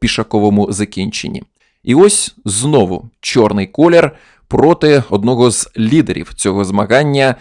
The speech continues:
переможця попередніх трьох болгарських супертурнірів,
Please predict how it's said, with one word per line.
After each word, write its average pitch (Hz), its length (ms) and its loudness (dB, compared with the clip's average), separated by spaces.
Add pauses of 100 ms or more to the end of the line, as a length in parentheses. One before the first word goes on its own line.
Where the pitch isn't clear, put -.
(300)
переможця 131 720 2
попередніх 117 640 0
трьох - 500 0 (100)
болгарських 98 680 -2
супертурнірів, 117 920 -2